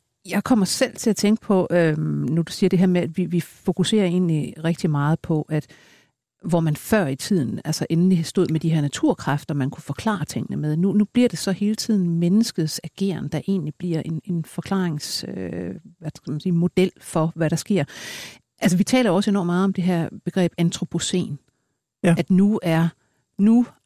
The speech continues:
Speaker 1: er mennesket, om man så må sige, blevet så magtfuldt, og via dets teknologi, øh, at, at vi simpelthen påvirker, altså, geologien simpelthen. Altså, hvor-, hvordan, øh, har du det med det? Altså, det, det diskuterer man jo også lidt. Altså, der er jo også forskere, der er begyndt at sige,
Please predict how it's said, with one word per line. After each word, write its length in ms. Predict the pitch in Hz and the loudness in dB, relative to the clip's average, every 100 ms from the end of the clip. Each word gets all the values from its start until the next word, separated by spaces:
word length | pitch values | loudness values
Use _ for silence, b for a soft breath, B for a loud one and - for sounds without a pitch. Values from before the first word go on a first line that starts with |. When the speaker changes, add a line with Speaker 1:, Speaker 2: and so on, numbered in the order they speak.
| _ - | _ -4
Speaker 1:
er 240 | 196 170 156 | 0 0 -2
mennesket, 440 | 180 175 190 - 147 | -2 0 0 0 -2
om 60 | |
man 100 | 160 | -2
så 100 | 160 | -2
må 100 | 185 | -2
sige, 140 | 165 180 | -2 -2
blevet 260 | 180 185 | 2 0
så 120 | - | 0
magtfuldt, 480 | 175 160 - 175 170 | -2 -2 -6 -8 -6
og 100 | 165 | -4
via 160 | 170 170 | 0 0
dets 200 | 170 - | -2 -6
teknologi, 720 | 170 - 160 160 180 - - | -8 -4 -4 -4 -6 -6 -6
øh, 300 | 147 - 151 B B B B | -4 -2 -4 B B B B
at, 440 | - 160 127 165 - | -12 -10 -4 -2 0
at 160 | 175 165 | -2 2
vi 80 | 185 | 2
simpelthen 300 | 196 185 - | 4 4 2
påvirker, 540 | - 196 196 180 175 - | -2 2 4 2 0 -4
altså, 160 | - 151 b b b _ - | -4 -6 b b b _ 2
geologien 720 | 196 156 156 - 202 151 135 _ _ | 4 4 0 0 0 0 -8 _ _
simpelthen. 500 | 160 - 127 143 - _ _ _ _ _ _ _ - | -8 -6 -6 -8 -10 _ _ _ _ _ _ _ -4
Altså, 220 | 170 170 | -2 -2
hvor-, 380 | 151 - 190 156 | -4 -4 -2 0
hvordan, 500 | 190 180 202 220 220 | 0 2 4 4 4
øh, 380 | 185 170 143 | 4 2 2
har 180 | 165 196 | 2 0
du 100 | 180 | 0
det 120 | 185 | 0
med 100 | 175 | 0
det? 220 | 170 185 175 | 2 2 0
Altså, 120 | - | 2
det, 180 | 208 - | 0 2
det 140 | 208 | -2
diskuterer 360 | 196 - - 233 | -2 -6 0 2
man 120 | 185 | 2
jo 100 | 180 | 2
også 200 | 202 214 | 2 2
lidt. 400 | 185 214 - - | 2 2 2 -4
Altså, 180 | 180 180 | -4 -2
der 100 | 196 | 0
er 40 | |
jo 60 | 202 | 2
også 160 | 214 - | 0 0
forskere, 280 | 208 - | -4 -2
der 60 | 185 | -4
er 40 | |
begyndt 200 | 202 208 | -2 -2
at 60 | 180 | -2
sige, 220 | - 190 | -2 -2